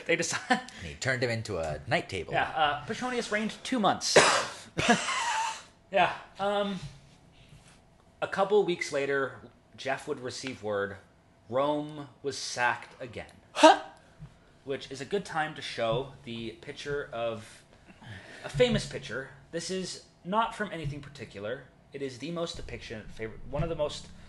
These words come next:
Speaker 1: recognizable pictures of Rome. You've probably seen it.
Speaker 2: Uh, it looks vaguely familiar.
Speaker 1: Yeah, this is maybe not the, if not the Vandal sack of Rome, it is most definitely the Gothic sack of Rome.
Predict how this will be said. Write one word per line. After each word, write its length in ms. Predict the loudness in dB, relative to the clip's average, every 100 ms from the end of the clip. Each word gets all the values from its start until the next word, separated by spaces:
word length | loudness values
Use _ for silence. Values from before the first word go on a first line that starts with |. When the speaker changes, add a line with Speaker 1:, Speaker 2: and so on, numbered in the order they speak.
| -18 -20 -18 6
Speaker 1:
recognizable 800 | 8 10 8 4 6 4 0 -4
pictures 340 | -6 -8 -8
of 100 | -4
Rome. 260 | -2 -2 -8 -16 -20 -20 -20 -14
You've 160 | -12 -2
probably 340 | 2 2 0
seen 220 | -4 -4
it. 120 | -6 -10 -20 -12
Speaker 2:
Uh, 260 | -6 -4 -4
it 160 | -6 -6
looks 160 | -6
vaguely 540 | -4 -2 -2 -4 -8 -10
familiar. 360 | -12 -10 4
Speaker 1:
Yeah, 160 | 6 6 0 -10 -4
this 240 | -2 2
is 540 | 2 2 0 -4 -6 -10 -20 -10
maybe 260 | -4 -2 2
not 180 | 0 0
the, 120 | -6 -8
if 100 | -4
not 140 | -4
the 80 | -2
Vandal 400 | -2 -2 0 -4
sack 340 | -2 -2 -2 -6
of 120 | -4
Rome, 220 | -4 -4
it 100 | -8
is 180 | -10 -12 -8
most 340 | -8 -8 -8 -4
definitely 680 | -4 -4 -12 -6 -6 -6 -8
the 80 | -10
Gothic 380 | -4 -4 -4 -8
sack 300 | -6 -6 -8
of 80 | -10
Rome. 320 | -8 -8